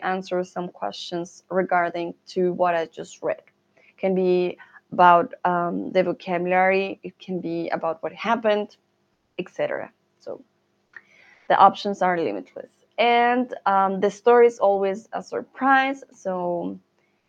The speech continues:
until now, you're going to know which is the story I'm going to tell you today. ¿Vale? Y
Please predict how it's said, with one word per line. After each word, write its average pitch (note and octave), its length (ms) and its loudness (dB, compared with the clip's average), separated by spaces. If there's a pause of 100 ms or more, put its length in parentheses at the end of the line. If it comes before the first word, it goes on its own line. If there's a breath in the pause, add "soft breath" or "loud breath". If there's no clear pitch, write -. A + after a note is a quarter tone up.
(160)
until F#3+ 340 2
now, A3 320 2
you're G3+ 220 2
going F#3+ 280 -2
to F3+ 400 -2
know G3 760 -2
which F#3+ 400 -4 (100)
is F#3 300 -4
the F3+ 180 -4
story G3+ 460 -2
I'm F#3+ 140 -6
going F3+ 200 -6
to F#3 120 -16
tell F3 340 -8
you F3+ 180 -6
today. - 400 -18 (920)
¿Vale? C4+ 380 -6 (1120 soft breath)
Y D#4 220 6